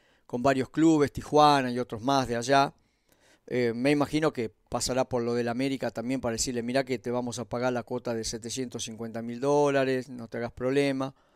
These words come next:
Pero fueron para ver si pueden, este, colocar jugadores, ¿sí?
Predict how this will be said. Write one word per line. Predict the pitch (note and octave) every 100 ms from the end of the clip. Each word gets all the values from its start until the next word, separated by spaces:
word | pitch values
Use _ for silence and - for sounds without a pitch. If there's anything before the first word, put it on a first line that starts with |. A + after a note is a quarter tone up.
| _ _ _ _
Pero | A3+ A#3+ A#3 A#3 A#3+ - _ _ _ _ - -
fueron | - F3+ G#3 G#3
para | - F3+ F#3+
ver | F#3 F#3+ F#3
si | -
pueden, | C#3+ E3+ F3+ F#3 G3 G3+ -
este, | A3 C3+ - _ C#3 C3 B2+ B2 A#2+ A#2 A2+ - _ _ _ _ _ -
colocar | C#3+ C#3 E3+ D#3
jugadores, | C#3+ C3+ C3 A2 G#2+ A2+ - _ _ _ _
¿sí? | - C#3+ D#3+